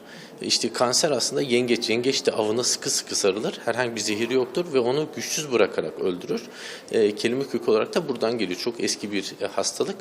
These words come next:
Dediğim gibi bu tarama yöntemlerinin artması, hastaların daha uzun süre yaşaması nedeniyle, e, bizim de farkındalığımız arttı. Son yirmi yıl içerisinde kanserle ilgili çok ciddi yayınlar, çok ciddi araştırmalar ve çok ciddi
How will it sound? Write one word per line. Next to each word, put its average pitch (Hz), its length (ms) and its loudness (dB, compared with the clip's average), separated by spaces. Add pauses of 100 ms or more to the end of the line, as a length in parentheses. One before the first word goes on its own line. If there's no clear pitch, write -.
(680)
Dediğim 151 280 4
gibi 120 160 -2
bu 107 100 -6
tarama 131 300 2
yöntemlerinin 113 720 0
artması, 95 520 -2 (120)
hastaların 127 520 0
daha 120 200 0
uzun 104 320 -4
süre 90 220 -2
yaşaması 95 480 -2
nedeniyle, 117 560 0 (520)
e, - 320 -2 (160)
bizim 127 220 -2
de 135 60 4
farkındalığımız 104 760 0
arttı. - 400 -2 (420)
Son 131 280 0
yirmi 135 280 0
yıl 165 80 0
içerisinde 95 580 -2
kanserle 135 540 0
ilgili 101 460 -6
çok - 280 -8
ciddi - 300 -6
yayınlar, 98 580 0
çok - 260 -8
ciddi - 280 2
araştırmalar 110 560 0
ve 113 80 0
çok - 340 -6
ciddi 143 400 -4